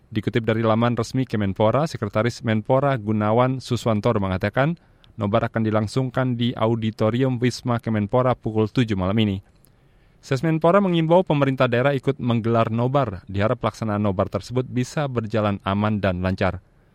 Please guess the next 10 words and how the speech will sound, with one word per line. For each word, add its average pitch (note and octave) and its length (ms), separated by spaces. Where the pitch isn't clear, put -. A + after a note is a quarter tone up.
Apalagi F#2+ 320
saat F#2+ 240
ini G#2 240
animo G2+ 240
masyarakat G2+ 560
meningkat D3+ 480
seiring D3+ 400
keberhasilan B2 640
Timnas C#3 320
menembus G#2 480